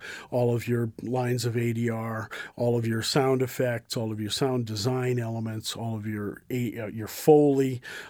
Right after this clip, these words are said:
all of your music, all of those. And for,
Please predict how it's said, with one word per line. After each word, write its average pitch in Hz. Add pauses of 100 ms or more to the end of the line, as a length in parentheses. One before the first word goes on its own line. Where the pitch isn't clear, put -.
all 120
of 107
your 110
music, 135
all 117
of 107
those. 151 (260)
And 135
for, 131